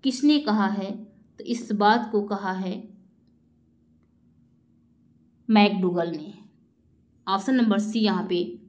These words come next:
राइट आंसर होगा, इस बात को कहा है मैकडूगल ने। क्वेश्चन नंबर अंठावन है कि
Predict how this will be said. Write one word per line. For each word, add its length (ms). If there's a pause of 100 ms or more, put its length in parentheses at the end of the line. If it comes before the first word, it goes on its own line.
राइट 240
आंसर 220
होगा, 520
इस 140
बात 300
को 80
कहा 260
है 220 (760)
मैकडूगल 560
ने। 240 (4000)
क्वेश्चन 260
नंबर 200
अंठावन 560
है 200 (1000)
कि 80